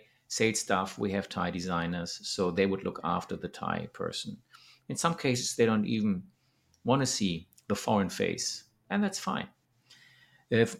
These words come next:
when it comes to foreigners or mixed couples, usually one of us is, um,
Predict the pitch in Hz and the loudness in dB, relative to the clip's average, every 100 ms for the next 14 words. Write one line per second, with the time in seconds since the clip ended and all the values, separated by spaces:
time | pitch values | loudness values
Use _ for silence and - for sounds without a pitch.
0 | - 139 185 - 185 - - - 165 175 | 2 2 4 4 4 2 4 10 12 10
1 | 220 247 - - - 123 120 120 - - | 6 2 -2 -4 6 8 8 6 4 0
2 | 151 147 160 165 - - - - 127 131 | 0 2 0 2 0 0 -4 2 4 4
3 | 131 120 113 123 120 110 104 - - - | 6 8 8 8 6 4 2 2 0 -2
4 | - 104 95 - - 107 101 98 92 90 | 0 0 2 2 2 4 6 6 4 2
5 | 85 87 | 0 -4